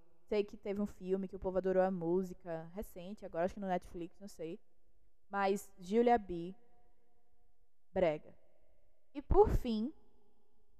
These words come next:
eu acho que vocês vão concordar comigo, mas minha avó não. Roberto Carlos. Erasmo não.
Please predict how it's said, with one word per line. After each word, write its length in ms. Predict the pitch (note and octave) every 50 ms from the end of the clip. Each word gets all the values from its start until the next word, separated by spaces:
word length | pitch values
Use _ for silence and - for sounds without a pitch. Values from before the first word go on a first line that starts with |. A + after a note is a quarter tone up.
| - - -
eu 80 | G3+
acho 200 | G#3 A3 A#3 -
que 80 | - B3+
vocês 280 | G#3+ A3 G#3+ A3+ G3+ G3+
vão 80 | G#3+
concordar 420 | G#3+ B3 A#3+ B3+ A#3+ A#3+ A3 F#3+ F#3
comigo, 520 | - F#3+ F3+ F3+ F3 E3 F3 G3+ B3 D4+ - - -
mas 160 | F#3 F#3 F3
minha 180 | F3 F#3 F3+ F3
avó 220 | E3+ F3 F3 F#3+
não. 300 | G#3 F#3+ E3 D#3+ F3+ A#3 - - - - - - - - - - - - - - - - - - - - - - - -
Roberto 540 | - - A#3 A3+ G#3 F#3 F3+ G3 G#3+ - A3
Carlos. 680 | - - - D3+ - - D3+ D3+ G2+ - - - - - - - - - - - - - - - - -
Erasmo 460 | A3 A3+ G#3 G3 G#3 A#3 - D4 F4
não. 260 | F4 D4 F#3+ D#3 D#3